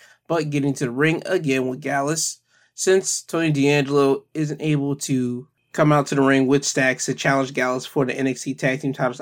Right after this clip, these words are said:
at Battlegrounds, they would then focus their attentions onto the Creeds, because the Creeds last week, they say they want a shot at the tag team titles. Now, the Creeds would come to the ring. The Creeds would again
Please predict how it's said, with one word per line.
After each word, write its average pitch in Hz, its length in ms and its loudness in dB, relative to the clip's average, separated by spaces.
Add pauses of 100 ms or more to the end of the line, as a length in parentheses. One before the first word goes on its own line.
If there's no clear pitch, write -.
at 135 220 -6
Battlegrounds, 156 680 2 (320)
they 139 140 6
would 139 160 4
then 127 260 2
focus 143 400 -2
their 127 140 -2
attentions 131 520 -2
onto 135 260 -2
the - 80 -14
Creeds, 160 520 -6
because 117 300 -8
the 117 60 -14
Creeds 151 340 -4
last 123 340 0
week, 123 260 -8 (420)
they 127 160 2
say 135 180 2
they 120 160 4
want 120 520 -2
a 143 60 -6
shot 127 340 0
at 135 100 -4
the 120 60 -16
tag 117 320 -4
team 117 160 -12
titles. 135 520 -6 (400)
Now, 127 140 0
the 117 80 -4
Creeds 151 360 0
would 139 120 -4
come 156 200 2
to 156 80 -2
the 165 80 -2
ring. 143 380 0 (220)
The - 80 -14
Creeds 143 340 -2
would - 140 -4
again 151 520 0